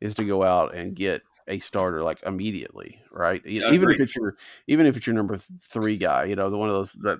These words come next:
Speaker 1: the guy that's, you know, that's low, you go out here and get him quickly, and then you got something, and then you can start to negotiate. Um, but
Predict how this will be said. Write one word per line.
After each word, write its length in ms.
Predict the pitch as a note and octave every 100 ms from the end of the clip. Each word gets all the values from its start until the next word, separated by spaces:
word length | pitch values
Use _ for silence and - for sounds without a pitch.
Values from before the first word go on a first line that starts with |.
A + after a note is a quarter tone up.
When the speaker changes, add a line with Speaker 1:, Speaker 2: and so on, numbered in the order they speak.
| -
Speaker 1:
the 80 | G2
guy 260 | G2+ G#2
that's, 400 | G2+ F#2+ - - -
you 100 | G2+
know, 160 | E2+ G#2 -
that's 220 | F2+ G#2
low, 300 | G2+ G#2+ G2 - - _
you 120 | -
go 100 | A#2
out 140 | B2
here 180 | A#2+ A#2
and 160 | A2+ G#2+
get 100 | A2
him 200 | A#2 G#2
quickly, 500 | A#2 B2+ G#2+ F#2+ F#2+
and 160 | F#2
then 300 | G2+ G2+ G2+ - _ _ _ _ _ _
you 180 | G#2+ G2+
got 280 | G#2+ G#2 G2 _ _ _
something, 480 | - A#2+ - - A2+ _ _
and 340 | G2 F#2+ F#2 -
then 160 | G2+ G2+
you 100 | G2+
can 140 | G2+
start 320 | G#2 G2 F#2 -
to 100 | F#2+
negotiate. 680 | F2+ F#2+ G#2+ D#2 D2+ - -
Um, 480 | G2 F2+ F2+ F2+ - _ - - - - _ _ _ _ _ -
but 720 | A#2 C#3 C3 A#2+ A2+ E2+